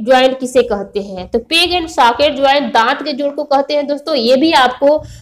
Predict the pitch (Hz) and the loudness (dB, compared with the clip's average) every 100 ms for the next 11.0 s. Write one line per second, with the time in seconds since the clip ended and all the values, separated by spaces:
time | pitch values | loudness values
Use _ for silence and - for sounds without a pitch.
0 | - 240 240 302 311 285 269 277 277 262 | 0 0 4 2 4 0 0 0 2 0
1 | 262 285 294 254 233 208 247 214 233 240 | 0 0 2 2 2 2 -2 0 2 4
2 | 254 294 294 320 339 - _ _ _ _ | 2 0 0 2 0 -2 _ _ _ _
3 | 294 302 311 359 359 - 269 277 311 311 | 2 2 2 2 0 2 2 2 0 0
4 | 311 - 233 240 269 269 311 294 240 - | -2 -4 2 4 2 2 2 2 0 -6
5 | 285 285 311 311 320 330 381 370 302 262 | -4 -4 4 6 6 4 -4 -4 2 2
6 | 254 - 285 294 - 233 262 262 311 254 | 2 0 0 0 -4 0 0 0 -4 -2
7 | 247 226 226 269 202 220 226 247 247 262 | -2 -2 -4 -4 0 2 2 2 2 0
8 | 262 240 277 240 254 - 262 277 254 254 | 0 -4 -2 2 2 2 -2 -2 -4 -6
9 | - 247 254 - 339 381 381 - 247 220 | -4 2 2 2 0 2 2 2 4 4
10 | 226 240 254 262 262 262 262 285 277 330 | 4 4 2 0 2 2 2 0 2 2